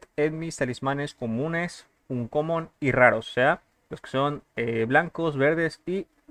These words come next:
azules. Entonces, pues Shaded los puse para esos, ya que considero que es el mejor reforzamiento para poder, eh, ponérselos. Hay otros como Silky o como Strong o algún otro, pero...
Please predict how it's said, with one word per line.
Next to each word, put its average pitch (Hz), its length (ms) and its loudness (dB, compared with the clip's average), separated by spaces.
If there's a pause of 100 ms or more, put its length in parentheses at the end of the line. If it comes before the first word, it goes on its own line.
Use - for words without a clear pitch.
(480)
azules. - 560 -6
Entonces, 147 420 -4 (400)
pues 120 160 -4
Shaded 180 420 2
los 135 140 -6
puse 156 320 -4
para 147 280 4
esos, 139 260 -2
ya 131 100 0
que - 180 -12
considero 127 460 -2
que 131 120 -4
es - 80 -6
el 131 80 -4
mejor 127 260 -4
reforzamiento 131 640 -6
para 160 240 2
poder, 135 420 0 (380)
eh, 110 180 0
ponérselos. 117 680 -6
Hay 139 200 2
otros 175 320 -2
como 117 340 -4
Silky 175 840 -2
o 135 160 -4
como 117 520 -4
Strong 165 680 -2 (100)
o 131 400 2
algún 135 240 2
otro, 147 320 0
pero... 120 300 2